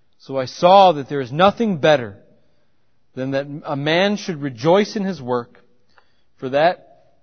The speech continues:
is his lot. Who can bring him to see what will be after him?'" Thus far is the reading of God's Word. Well, last week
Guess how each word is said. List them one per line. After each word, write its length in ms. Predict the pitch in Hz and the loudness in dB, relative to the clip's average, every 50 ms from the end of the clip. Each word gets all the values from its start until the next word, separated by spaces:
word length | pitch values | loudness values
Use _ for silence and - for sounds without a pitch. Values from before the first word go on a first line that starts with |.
| _ _ - | _ _ -10
is 180 | 160 151 - | -10 -6 -2
his 180 | - 180 143 113 | -2 -2 -2 -2
lot. 440 | 120 117 120 127 123 117 _ _ _ _ _ - - - - - - _ _ _ _ _ _ _ _ _ _ _ _ _ _ _ _ | -4 -4 -4 -4 -6 -10 _ _ _ _ _ -18 -18 -18 -20 -20 -20 _ _ _ _ _ _ _ _ _ _ _ _ _ _ _ _
Who 240 | - 180 208 220 | -4 -2 -2 -2
can 180 | 208 214 190 160 | -2 -4 -6 -4
bring 240 | 127 156 170 175 165 | -2 -2 -2 -2 -4
him 320 | 151 139 110 104 104 107 - _ _ _ _ _ _ | -6 -8 -10 -10 -12 -16 -20 _ _ _ _ _ _
to 100 | - 139 | -14 -14
see 560 | 135 - - - 214 202 165 127 110 104 101 - _ _ _ _ _ _ _ _ _ _ _ _ _ _ | -12 -12 -10 -8 -8 -8 -8 -8 -12 -14 -18 -20 _ _ _ _ _ _ _ _ _ _ _ _ _ _
what 160 | - 147 139 | -12 -10 -10
will 160 | 135 131 131 | -8 -10 -10
be 160 | 123 143 131 113 | -10 -10 -10 -10
after 320 | 107 110 - _ - 165 | -12 -14 -18 _ -20 -20
him?'" 180 | 120 113 104 - _ _ _ _ _ _ _ _ _ _ _ _ _ _ _ _ _ _ _ _ _ _ _ _ _ | -20 -20 -20 -20 _ _ _ _ _ _ _ _ _ _ _ _ _ _ _ _ _ _ _ _ _ _ _ _ _
Thus 200 | 151 139 - - _ | -20 -20 -20 -20 _
far 360 | - 131 123 123 120 117 117 | -14 -12 -12 -12 -12 -14 -16
is 100 | 113 104 | -18 -20
the 80 | 117 113 | -18 -14
reading 300 | 113 139 151 139 127 120 | -10 -10 -8 -8 -10 -10
of 120 | 113 - | -14 -14
God's 320 | - 123 123 127 123 113 127 | -12 -12 -10 -10 -12 -14 -12
Word. 320 | 147 156 156 139 127 117 _ _ _ _ _ _ _ _ _ _ _ _ _ _ _ _ _ _ _ _ _ _ _ _ _ _ _ _ _ _ _ _ _ _ _ _ _ _ _ _ _ _ | -12 -10 -10 -10 -12 -16 _ _ _ _ _ _ _ _ _ _ _ _ _ _ _ _ _ _ _ _ _ _ _ _ _ _ _ _ _ _ _ _ _ _ _ _ _ _ _ _ _ _
Well, 120 | 165 156 | -10 -8
last 400 | 147 143 135 156 170 - - - | -6 -6 -6 -6 -8 -12 -14 -14
week 240 | - 135 131 131 - | -12 -12 -12 -12 -16